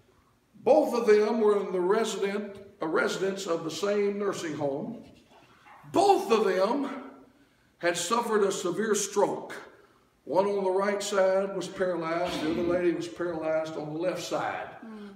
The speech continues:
Both of those ladies were accomplished piano players, mm. well-known piano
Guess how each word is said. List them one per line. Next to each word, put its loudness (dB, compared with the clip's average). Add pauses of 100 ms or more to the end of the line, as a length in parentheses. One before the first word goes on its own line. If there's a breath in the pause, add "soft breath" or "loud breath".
(120)
Both 4
of 2
those 4
ladies 2 (920 soft breath)
were 2
accomplished -2
piano 0
players, -6 (720)
mm. -12
well-known 0
piano -2